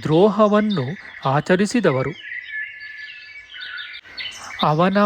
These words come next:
ಮೇಲಣ ಪ್ರೀತಿಯಿಂದ ಹುಡುಗಾಟಕ್ಕಾಗಿ ನಾನು ನಿಂದಾವಾಕ್ಯವನ್ನು ಹೇಳಿದೆನು, ಏನೋ ತಿಳಿಯದೆ ಹಾಗೆ ಮಾಡಿಬಿಟ್ಟೆನು. ಇನ್ನು ಮುಂದೆ ಹೀಗೆ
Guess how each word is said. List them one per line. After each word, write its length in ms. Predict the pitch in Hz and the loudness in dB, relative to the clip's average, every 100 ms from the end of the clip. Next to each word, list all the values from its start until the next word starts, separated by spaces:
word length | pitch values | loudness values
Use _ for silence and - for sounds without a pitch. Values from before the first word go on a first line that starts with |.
| 170 | 4
ಮೇಲಣ 420 | 151 185 190 185 202 - - - | 4 4 4 2 -2 -8 -20 -12
ಪ್ರೀತಿಯಿಂದ 760 | - 160 196 - 180 180 180 175 180 - - - - - - - | 0 0 0 -2 -4 -2 -2 -2 -4 -6 -14 -14 -14 -14 -14 0
ಹುಡುಗಾಟಕ್ಕಾಗಿ 1160 | 160 175 175 196 202 214 208 - 190 196 185 202 - - - | 4 4 4 2 2 0 -4 0 2 2 0 -4 -8 -20 -12
ನಾನು 420 | 160 156 190 202 123 - - - - | 2 6 6 4 -2 -8 -18 -20 -6
ನಿಂದಾವಾಕ್ಯವನ್ನು 1400 | 151 165 185 208 208 220 170 165 - - 202 208 196 208 220 - | 0 2 6 6 6 6 4 2 0 4 6 4 2 0 -2 -4
ಹೇಳಿದೆನು, 560 | 147 156 190 190 196 147 104 - - - - - - - - - - - - 160 170 | 2 4 4 4 2 2 -6 -12 -10 -12 -12 -14 -12 -12 -12 -14 -14 -14 -6 4 6
ಏನೋ 240 | 202 202 208 - - - - - | 6 4 0 -4 -16 -18 -6 4
ತಿಳಿಯದೆ 540 | 165 214 226 220 214 226 - - - | 6 8 8 8 6 6 0 -12 2
ಹಾಗೆ 420 | 156 180 190 202 220 220 | 6 6 4 4 4 2
ಮಾಡಿಬಿಟ್ಟೆನು. 800 | 139 139 170 214 196 - 190 180 107 - _ _ - - - - - - - - - | 0 2 2 2 0 0 0 0 -6 -14 _ _ -20 -18 -16 -16 -16 -16 -20 -6 2
ಇನ್ನು 240 | 175 208 240 | 4 6 6
ಮುಂದೆ 380 | 214 226 220 135 120 - - - - | 6 4 4 4 2 -6 -12 -12 0
ಹೀಗೆ 380 | 175 220 196 | 4 4 4